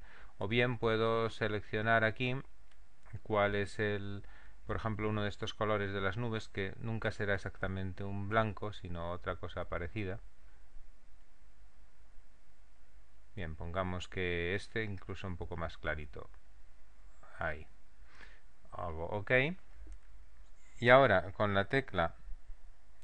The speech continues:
control suprimir, me rellena de blanco la capa. Ya puedo deshacerme de la selección, control D, deshago la selección. Y bueno,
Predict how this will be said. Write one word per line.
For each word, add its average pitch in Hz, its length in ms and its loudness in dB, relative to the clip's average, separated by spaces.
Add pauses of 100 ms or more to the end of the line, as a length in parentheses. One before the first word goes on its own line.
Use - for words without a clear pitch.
(280)
control 101 680 4
suprimir, 143 580 0 (1200)
me 117 160 4
rellena 113 560 6 (220)
de 104 220 4
blanco 113 520 4
la 92 160 4
capa. 80 380 4
Ya 92 160 2
puedo 92 280 2
deshacerme 92 520 0
de 90 80 0
la 90 100 2
selección, 123 560 -2
control 90 540 -2
D, 117 260 2 (420)
deshago 87 520 -2
la 87 120 0
selección. 113 520 -2 (520)
Y 104 220 2
bueno, 101 380 2